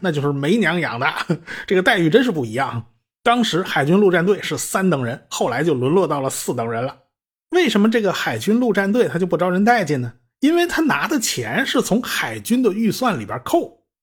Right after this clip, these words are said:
那海军当然就不开心了啊！你拿我的钱去干陆军的活儿啊，你有良心没有啊？可是陆战队干的活儿呢，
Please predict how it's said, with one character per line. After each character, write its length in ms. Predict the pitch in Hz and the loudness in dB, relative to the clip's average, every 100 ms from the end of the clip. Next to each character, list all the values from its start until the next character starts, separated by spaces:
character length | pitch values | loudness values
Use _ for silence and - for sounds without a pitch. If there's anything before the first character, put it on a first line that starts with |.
| _ | _
那 100 | 240 | -4
海 320 | - - 233 | -2 -2 -2
军 220 | 104 254 | -2 0
当 160 | 262 269 | 2 2
然 120 | 233 | 0
就 60 | 247 | -2
不 140 | 180 | -4
开 200 | - 156 | -4 -4
心 220 | 135 156 | -2 -2
了 200 | 139 104 - | -2 -6 -8
啊！ 320 | 120 120 123 - | -8 -6 -8 -4
你 160 | 151 | 0
拿 120 | 143 440 440 | 2 4 6
我 120 | - | 4
的 100 | 247 | 0
钱 240 | - 135 - | -4 -6 -4
去 100 | 214 | 0
干 220 | 233 247 | 2 2
陆 80 | 427 - | 2 0
军 160 | 156 127 | 0 -4
的 80 | |
活 160 | - 104 | -4 -8
儿 140 | 104 _ | -14 _
啊， 280 | 147 175 311 | -6 -4 0
你 180 | 233 | 2
有 160 | 254 240 | 2 0
良 160 | 247 440 | -2 0
心 80 | 466 453 | 2 2
没 100 | 139 | 2
有 140 | 123 | -6
啊？ 160 | 90 - 170 _ _ _ - | -12 -14 -20 _ _ _ 0
可 100 | 240 | 2
是 60 | |
陆 200 | 277 330 | 4 4
战 160 | 277 262 | 4 2
队 200 | 311 233 | 2 2
干 160 | 254 202 | 2 2
的 80 | |
活 160 | - 139 | 0 0
儿 60 | |
呢， 120 | 180 | -2